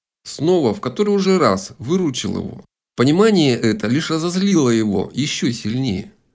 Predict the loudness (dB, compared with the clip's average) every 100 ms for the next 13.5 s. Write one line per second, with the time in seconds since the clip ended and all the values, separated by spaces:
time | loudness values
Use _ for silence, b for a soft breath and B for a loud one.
0 | _ _ _ _ -6 0 2 2 -4 -4
1 | -4 -4 -4 -4 -4 -4 -6 -6 -4 -2
2 | -2 -4 -12 -16 _ _ _ -2 2 2
3 | 0 -2 -4 -4 -2 -2 -2 -2 -2 -2
4 | -4 -10 -10 -8 -6 -4 -4 -4 -4 -6
5 | -4 -2 -2 -2 -4 -8 -6 -4 -4 -4
6 | -8 -10 -12 -16 _ _ _ _ _ -2
7 | -2 0 -2 -4 -6 -6 -4 -2 0 -2
8 | -2 -2 -2 -2 -2 -2 0 0 0 -2
9 | -2 -4 -4 -4 -4 -6 -6 -6 -4 -2
10 | -2 -4 -4 -6 -6 -4 -6 -6 -14 _
11 | _ -6 -4 0 -2 2 2 2 0 2
12 | 2 2 0 0 0 -4 -8 -6 -4 -4
13 | -4 -2 -2 -2